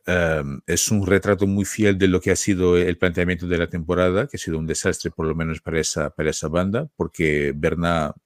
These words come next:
no está y, y Jurasets, eh, es lo que ya has hablado. Eh, y después hay otro problema, entre comillas, que es Di María, porque Di María es un jugador que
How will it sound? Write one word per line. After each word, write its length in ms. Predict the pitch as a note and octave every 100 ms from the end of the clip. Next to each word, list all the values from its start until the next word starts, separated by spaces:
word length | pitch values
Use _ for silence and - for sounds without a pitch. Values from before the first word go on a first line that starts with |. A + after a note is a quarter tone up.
| _
no 320 | - F#2 F2+
está 460 | E2+ - - G#2+ F3+ -
y, 580 | - F#2+ F2+ F2 E2 D#2+
y 180 | - E2
Jurasets, 640 | E2+ D#2+ - F2+ - - -
eh, 320 | E2 D#2 C2+
es 120 | E2+
lo 160 | G2+ D#2+
que 240 | - D#2+
ya 120 | D#2
has 140 | D#2 -
hablado. 480 | D#2 E2+ F#2 A2 C#3 - - - - - _
Eh, 360 | F#2+ G2+ G2+ G2+ -
y 100 | A2+
después 600 | G#2 - - B2 C3+ - -
hay 120 | G#2+
otro 280 | G#2 A2 -
problema, 640 | G#2+ G#2+ A2 A2+ A2+ D3+
entre 200 | C#3+ G#2
comillas, 720 | - G2+ G#2+ G#2 A2+ C#3+ -
que 460 | - G2 F#2 F#2+
es 160 | G#2 F#2+
Di 100 | F#2+
María, 420 | F2+ G2 A#2+ F2
porque 280 | D2+ E2+ D#2+
Di 80 | E2
María 540 | E2 E2+ F#2 G2+ C3 - _ _ _ _
es 160 | - G2
un 60 | G#2
jugador 560 | A2 F#2+ F#2+ G#2 G2 -
que 480 | - F#2+ F2 F2